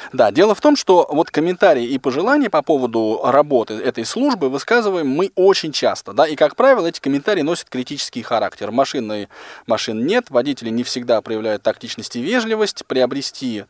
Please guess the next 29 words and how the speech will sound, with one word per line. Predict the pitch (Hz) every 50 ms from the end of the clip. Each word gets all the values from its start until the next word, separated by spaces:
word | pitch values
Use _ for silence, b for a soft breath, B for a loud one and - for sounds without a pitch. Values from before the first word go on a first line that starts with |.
| _ -
талоны | 120 120 131 139 143 127 113 104 104 104
на | 104 113 107
проезд | - 113 117 117 113 110 101 - -
для | 104 107 110 110
оплаты | - 120 107 - -
проезда | - 113 113 110 104 104 117
бывает | 107 110 113 110 104 -
непросто, | - 113 117 117 - 151 175 214 247 233 - - 233 226 214 - B B B B B B
ездить | - - 139 143 131 117 113 101 -
можно | 120 120 113 104 113
не | 110 110 113
во | 113 117 110
все | - - - 113
места, | 110 117 - - - 226 240 240 208 -
ну | 156 156 196 196
и | 185 170
далее | 147 135 156 175 190 190 175 165 156 151 _ _
везде, | - 123 120 135 147 143 135 127 127 127 113 92
да, | 90 120 139 143
список | - - 185 175 - 123 - 143
этот, | - - 120 - -
в | - 120
общем, | 127 - - - 110 110 107 _ _ _ -
каждый | 131 143 160 156 143 143 131
из | 120 110 113
вас | 120 135 143 - -
может | 117 117 123 139 139 -
продолжить | - 113 101 113 113 113 -
самостоятельно. | - 113 113 104 - - 120 110 95 - - - -